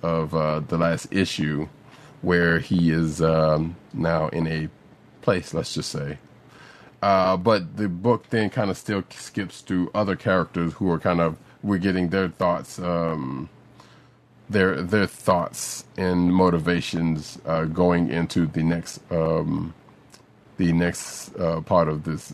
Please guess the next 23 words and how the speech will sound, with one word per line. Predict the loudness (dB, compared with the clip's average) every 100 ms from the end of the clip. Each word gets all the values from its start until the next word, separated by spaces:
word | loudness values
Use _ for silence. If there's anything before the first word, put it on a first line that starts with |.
| -8
book. | -4 -2 -4 -14 -20 -20 -20 -20
So | -4 0
we | 2 2
see | 2 2
little, | 4 4 4 4
uh, | 4 4 2
pages | 0 0 0 0 -4
from, | 0 0 2 2
uh, | 2
Blink | 2 2 4 2 -2 -12 -20 -20 -6
and | -2 0 0
this | -2 0
one | 2
Doctor | 4 2 -2
Sylvester, | -8 -6 -4 -4 -4 -2 0 0 -4 -10 -20 -16
who | -2 2 2 0 -4 -8 -12 -16 -20 -20 -20 -20 -14 -8
was | 0 2 2 0
kind | -6 -4 -2
of |
a | -2
bad | 0 0 2
guy, | 2 2
but | 0